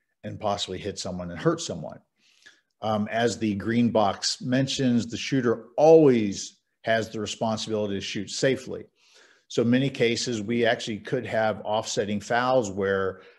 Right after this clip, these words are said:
the defender was in shooting space, but the attacker shot unsafely. And, and just because they shoot, because we're late with a whistle, doesn't mean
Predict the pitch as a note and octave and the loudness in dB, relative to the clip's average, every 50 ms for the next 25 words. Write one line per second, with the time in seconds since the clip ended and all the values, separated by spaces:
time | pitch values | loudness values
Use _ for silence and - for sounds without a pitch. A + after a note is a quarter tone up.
0 | _ _ _ _ _ _ _ - A#2+ G2+ A2 A2+ - - C#3+ C#3+ D#3+ D#3 C3+ C3+ | _ _ _ _ _ _ _ -8 -6 -6 -6 -8 0 4 6 6 6 8 8 8
1 | B2 A#2+ A#2 A#2+ A#2+ A#2 A#2+ A#2+ G2+ G#2+ A2 G#2 - - D3+ D#3+ D#3+ E3 C#3+ - | 8 8 8 6 4 4 4 4 4 2 -2 -2 0 4 4 4 4 4 0 -2
2 | - - F#2+ F#2 F#2 G2 G#2 - - - - _ _ _ _ _ _ _ _ - | -2 -2 0 0 0 0 -2 -4 -6 -8 -10 _ _ _ _ _ _ _ _ -8
3 | A#2 - A2 G#2 G2+ - - A#2+ B2 B2 B2 - B2+ A2+ G#2+ G#2 - - - - | -6 -4 -4 -6 -4 -2 -2 0 0 0 -2 -2 -2 0 0 -2 -4 -6 0 0
4 | C#3 B2+ B2+ B2+ B2 A#2 - - - _ _ _ _ _ _ _ _ _ _ _ | 2 2 4 2 2 0 -2 -4 -18 _ _ _ _ _ _ _ _ _ _ _
5 | _ _ _ _ _ _ _ _ _ _ _ _ _ _ _ _ _ - C3 C#3+ | _ _ _ _ _ _ _ _ _ _ _ _ _ _ _ _ _ 0 2 2
6 | C#3 C3+ - - - E3 F3+ F3 F3 - - F#2+ F2+ F2+ F#2+ G#2+ - - C3 C#3+ | 2 2 0 4 4 6 6 4 2 -2 -6 -4 -4 -2 -4 -4 -4 -4 -4 -4
7 | C3+ C#3+ D#3 D3 G3 G3 - - F#3+ G3 G3+ F3+ E3 E3 C#3+ - - - - G#3 | -2 -2 2 2 2 2 0 0 4 4 4 6 6 4 4 4 0 0 2 4
8 | G#3 F3 D3 C#3 - - - _ _ _ _ _ _ _ _ _ _ _ D3+ C#3 | 6 6 6 4 2 -8 -16 _ _ _ _ _ _ _ _ _ _ _ 2 2
9 | B2 A#2 B2+ B2+ B2+ B2+ C#3 D3+ C#3 B2+ B2+ A#2+ A#2 A#2 C#3+ D#3 D#3 - C#3 B2 | 4 4 2 2 4 4 4 2 2 0 -2 -2 2 4 2 2 2 0 -2 2
10 | G#2+ B2 B2+ B2 A#2 G#2 B2 B2 A#2+ A#2+ A#2 A#2 A#2 A2 G#2+ G#2 G#2+ - | 4 4 4 4 0 -4 -2 0 0 2 2 2 0 0 -2 -4 -4 -10